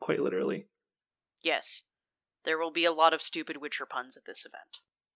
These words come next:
Speaker 1: Hey, they're not stupid. They're, they're good Witcher puns, thank you. Puns are inherently evil. I have to love them.
Speaker 2: I, I, I guess I have a different context. I have a husband who won't ever stop saying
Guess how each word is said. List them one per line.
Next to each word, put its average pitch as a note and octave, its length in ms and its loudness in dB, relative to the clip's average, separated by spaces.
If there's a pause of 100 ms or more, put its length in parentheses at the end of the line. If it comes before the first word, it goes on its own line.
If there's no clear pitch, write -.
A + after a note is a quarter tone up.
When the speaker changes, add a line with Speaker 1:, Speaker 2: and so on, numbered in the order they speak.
(640)
Speaker 1:
Hey, - 260 2 (100)
they're F3 120 4
not A3 180 4
stupid. F#3 540 2 (280)
They're, D3+ 160 -8
they're D3 120 -2
good E3 200 2
Witcher - 280 -6
puns, - 280 -12
thank - 200 -12
you. D#3+ 140 -6 (1120)
Puns D#3 200 4
are D#3+ 80 8
inherently D#3+ 480 2
evil. D#3+ 360 0
I C3+ 100 -4
have D#3+ 200 0
to D#3 80 0
love D3+ 240 0
them. - 240 -8 (540)
Speaker 2:
I, - 200 -4
I, F#3 140 6
I F#3+ 80 6
guess G3+ 260 10
I G#3+ 40 12
have F#3+ 120 12
a F3+ 40 6
different E3+ 320 0
context. E3+ 500 6
I E3+ 60 8
have D#3+ 80 6
a D#3+ 60 6
husband F3 380 4
who D3+ 100 -12
won't D3 220 -4
ever D#3 160 -2
stop - 300 0
saying A#2+ 300 -4